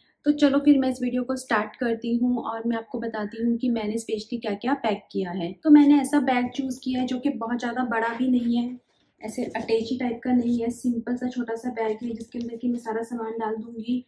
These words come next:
क्योंकि जिसको उठाना है उसके लिए भी बहुत हैवी हो जाएगा। अब जो फर्स्ट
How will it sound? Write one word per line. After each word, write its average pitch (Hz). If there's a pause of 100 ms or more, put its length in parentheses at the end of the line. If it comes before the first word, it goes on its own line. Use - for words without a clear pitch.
(380)
क्योंकि 254
जिसको 269
उठाना 247
है 247
उसके 247
लिए 254
भी 269
बहुत 247
हैवी 220
हो 240
जाएगा। 226 (220)
अब 247
जो 294 (120)
फर्स्ट 262